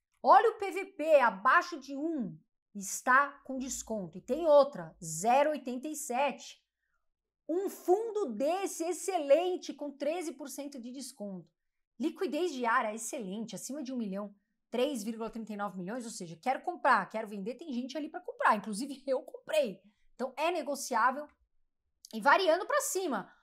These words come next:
onze vírgula trinta e seis por cento. Então, veja, tá barato e tá variando pra cima, tá subindo o fundo.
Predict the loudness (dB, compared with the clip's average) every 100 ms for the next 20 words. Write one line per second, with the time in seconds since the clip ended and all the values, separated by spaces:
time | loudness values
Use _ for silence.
0 | _ 0 0 0 -2 2 2 2 -6 -8
1 | -10 -12 -12 -10 -10 -6 -4 -2 -4 -4
2 | -2 2 4 4 4 2 -8 _ _ _
3 | _ -18 -2 0 0 -8 -2 -2 -2 -8
4 | -6 -6 -4 -2 -2 -4 -8 _ _ -4
5 | -4 -6 -4 -6 -8 -10 -14 -14